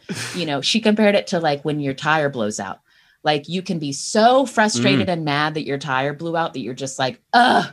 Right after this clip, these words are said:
Speaker 1: I'm getting out of my car and walking
Speaker 2: Mm.
Speaker 1: away from it." Then your car is gonna be
Speaker 2: The
Speaker 1: stuck
Speaker 2: tire's
Speaker 1: on the
Speaker 2: still blown
Speaker 1: side of the
Speaker 2: out.
Speaker 1: road. <laughs> Yes.
Speaker 2: <laughs> Yeah,
Speaker 1: So
Speaker 2: yeah.
Speaker 1: you have to say, "Oh my gosh, this is terrible. I don't like this. I wish it were different.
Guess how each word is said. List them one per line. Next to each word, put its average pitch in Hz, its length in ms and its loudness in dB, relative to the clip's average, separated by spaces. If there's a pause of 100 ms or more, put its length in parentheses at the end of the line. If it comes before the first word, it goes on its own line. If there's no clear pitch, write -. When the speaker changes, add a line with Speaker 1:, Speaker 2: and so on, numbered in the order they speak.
(360)
Speaker 1:
I'm 165 160 2
getting 196 220 0
out 180 100 0
of 175 60 -2
my 165 100 0
car 160 280 4
and 135 140 0
walking 151 360 4
Speaker 2:
Mm. 135 60 4
Speaker 1:
away 131 180 0
from 120 240 -8
it." 104 160 -10 (560)
Then 269 180 -2
your 285 200 -2
car 220 320 2
is 208 120 -2
gonna 220 200 2
be 214 140 0
Speaker 2:
The 147 80 -10
Speaker 1:
stuck 262 220 4
Speaker 2:
tire's 269 100 4
Speaker 1:
on 254 60 2
the 226 160 4
Speaker 2:
still 190 200 6
blown 185 40 4
Speaker 1:
side 208 240 6
of - 0 -
the 294 200 2
Speaker 2:
out. 240 60 4
Speaker 1:
road. - 240 -4
<laughs> - 20 -20
Yes. 226 640 -2 (320)
Speaker 2:
<laughs> 285 240 -4
Yeah, 247 360 2
Speaker 1:
So - 380 0
Speaker 2:
yeah. 240 360 6 (120)
Speaker 1:
you 240 200 -2
have 233 260 2
to 262 80 -6
say, 190 480 -2 (100)
"Oh 190 160 -2
my 220 200 0
gosh, 147 580 0
this 156 220 -6
is 196 160 -8
terrible. 131 500 0
I 117 100 -2
don't 156 200 -2
like 156 280 0
this. 143 300 -2
I 123 80 -2
wish 135 260 -2
it 196 100 -2
were 226 100 2
different. 139 440 -2